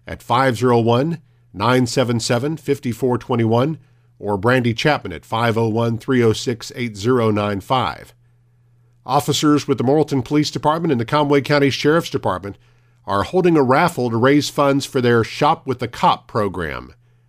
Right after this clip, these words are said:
The prizes, four guns and a gift certificate to Tractor Supply Company. Tickets are five dollars each, five for twenty dollars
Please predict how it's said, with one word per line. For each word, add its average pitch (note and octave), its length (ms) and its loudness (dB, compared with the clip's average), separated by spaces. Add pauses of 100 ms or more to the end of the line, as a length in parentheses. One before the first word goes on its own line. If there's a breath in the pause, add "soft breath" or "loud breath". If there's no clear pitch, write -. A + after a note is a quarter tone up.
(540)
The - 60 -18
prizes, C3 600 0
four C3 340 0
guns D#3 440 0
and A2 80 -2
a G#2+ 40 -2
gift C#3+ 200 0
certificate C#3+ 500 -6
to A#2+ 200 -4
Tractor D3 480 -4
Supply D3+ 480 -2
Company. G#2+ 500 -10 (540)
Tickets C3+ 300 -8
are G2 60 -8
five C3+ 340 0
dollars B2 380 2
each, E3+ 240 -4
five B2 320 -2
for A#2 100 -8
twenty A#2+ 240 -4
dollars B2 420 0